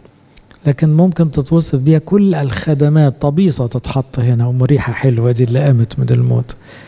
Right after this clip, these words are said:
كل اللي بيتعبوا في الخدمة وبيبذلوا مجهود فظيع، حتى لو ما عندهمش تجاربهم الخاصة، كل دول معطرين.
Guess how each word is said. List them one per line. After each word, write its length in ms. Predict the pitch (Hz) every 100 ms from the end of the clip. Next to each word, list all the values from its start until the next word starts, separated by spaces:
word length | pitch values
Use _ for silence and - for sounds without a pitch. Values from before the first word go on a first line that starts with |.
| - -
كل 200 | 185 202
اللي 160 | 185 160
بيتعبوا 520 | 139 135 139 190 170
في 100 | 135
الخدمة 480 | 117 95 160 143 135
وبيبذلوا 800 | 123 139 131 135 196 190 175 165
مجهود 520 | 156 135 - 170 156
فظيع، 680 | - 135 135 165 147 139 135 - - - - -
حتى 340 | - 190 -
لو 120 | 143
ما 120 | 139
عندهمش 400 | 135 135 147 156
تجاربهم 680 | - 131 131 147 147 131 127
الخاصة، 720 | 123 - 151 139 - 147 165 - _ _ _ -
كل 320 | 175 156 135
دول 240 | 131 135
معطرين. 880 | 127 117 123 - 131 127 127 117 113